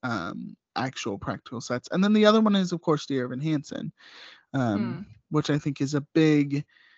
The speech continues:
Speaker 1: inspiration for a lot of projecting work because they d-, it was kind of on that cusp at the time in twenty thirteen, fourteen, fifteen, that kind of, like, people were, like,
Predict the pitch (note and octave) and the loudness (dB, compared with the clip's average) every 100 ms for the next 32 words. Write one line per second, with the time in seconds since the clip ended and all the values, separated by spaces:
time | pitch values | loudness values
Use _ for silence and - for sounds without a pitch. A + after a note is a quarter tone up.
0 | _ _ _ _ _ _ - D#3 C#3+ - | _ _ _ _ _ _ -2 -2 -2 -4
1 | D3+ C#3+ C#3+ C3+ D3 C3+ C3+ C3+ C3 B2+ | 0 2 2 0 -4 -6 -2 0 2 2
2 | B2 A#2+ A2+ - - - - C3 A#2+ A#2 | 0 -2 -4 -12 -20 -12 -10 -6 -6 -6
3 | C3+ C3+ C#3 E3 F3+ F#3 E3+ D#3+ D#3+ D3+ | -6 -2 4 4 4 0 0 0 0 0
4 | - - E3 D#3+ - - E3 E3 E3 D#3+ | -2 0 0 0 -4 -2 0 2 0 0
5 | D3 C#3+ C#3+ C#3+ - _ _ _ _ _ | 0 0 0 -6 -12 _ _ _ _ _
6 | C#3 B2+ - - C#3 D#3+ - - - F#3 | 0 0 -2 2 4 4 2 -4 0 2
7 | G3 F#3+ - F#3+ F#3+ F#3+ F#3 F3+ F#3 F#3 | 2 0 0 2 2 2 0 0 0 0
8 | F#3 - _ _ _ F3+ F3 E3+ - F3+ | 0 -4 _ _ _ 0 2 0 -2 -2
9 | E3+ F3 E3 - E3 D#3 - D#3 - D#3+ | 0 2 2 0 -6 -6 -4 -4 -4 -4
10 | D#3 D#3 D#3 - - _ D#3 - - D3+ | -2 -2 -6 -12 -20 _ -4 -4 0 0
11 | C3+ - _ _ _ _ C#3 C#3 F#3+ F#3 | 0 -4 _ _ _ _ -2 0 -2 4
12 | F3 D#3+ D3 C3 A2 | 6 6 4 2 -2